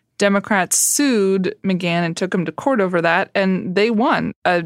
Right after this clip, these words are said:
federal district judge said, "This is an affront to the mechanism for curbing abuses of power that the framers carefully crafted for our protection." So she did not mince words that she thought McGahn needed to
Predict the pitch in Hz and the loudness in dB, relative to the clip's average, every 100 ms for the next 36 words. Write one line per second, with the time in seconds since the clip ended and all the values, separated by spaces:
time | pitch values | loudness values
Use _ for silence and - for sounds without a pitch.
0 | 151 - 214 202 196 190 190 185 175 175 | -8 -2 0 2 0 -2 -2 -4 -2 0
1 | 175 175 - 175 175 175 104 - _ - | 0 -2 -2 0 0 -2 -8 -16 _ -14
2 | 175 190 202 208 196 185 180 - - 180 | -2 0 2 0 2 0 -2 -14 -4 0
3 | 277 - - _ _ _ _ - 202 190 | 0 -4 -16 _ _ _ _ -2 0 2
4 | 196 220 233 226 220 220 - - - 294 | 2 0 0 0 0 0 -2 -6 -2 0
5 | 285 262 202 190 226 226 202 196 - 175 | 2 0 0 -2 0 0 0 -2 0 0
6 | 180 180 175 - - - 208 202 190 - | 2 0 -2 -6 -6 -2 0 0 -2 -4
7 | 220 208 208 202 - 190 180 - 175 - | -4 0 -2 -4 -4 -2 -2 -4 -4 0
8 | - 180 185 185 - - - 214 - _ | 0 0 -4 -8 -8 -8 -8 -8 -8 _
9 | _ _ _ - 226 208 277 269 226 214 | _ _ _ -6 -4 0 0 2 2 2
10 | - 190 - 175 160 190 - 175 185 190 | 0 -2 0 0 0 -2 -4 -4 -4 0
11 | 185 170 185 170 170 170 180 185 190 190 | -2 -2 -4 -2 0 2 2 2 2 0
12 | 170 - 180 170 170 | -4 -4 0 0 -2